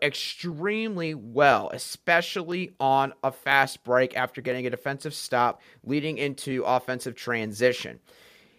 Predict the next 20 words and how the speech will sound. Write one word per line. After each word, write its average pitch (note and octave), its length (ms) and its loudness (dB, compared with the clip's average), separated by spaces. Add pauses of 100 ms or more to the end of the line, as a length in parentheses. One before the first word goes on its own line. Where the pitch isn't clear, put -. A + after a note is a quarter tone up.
He D3+ 160 2
also A3 340 8
can A#3 160 -2
get A3+ 200 2
past G#3 320 2
defenders G3 600 -2
one-on-one F#3 840 2 (160)
off F3 360 2
the D3 140 -2
dribble, D3+ 440 2
whether C3+ 260 4
he E3 180 -2
is D#3 140 -2
at E3+ 200 4
the F3 60 -4
top F3 420 0
of F3+ 120 -2
the F#3 60 -4
key F#3+ 460 -6 (300)
or F#3+ 440 4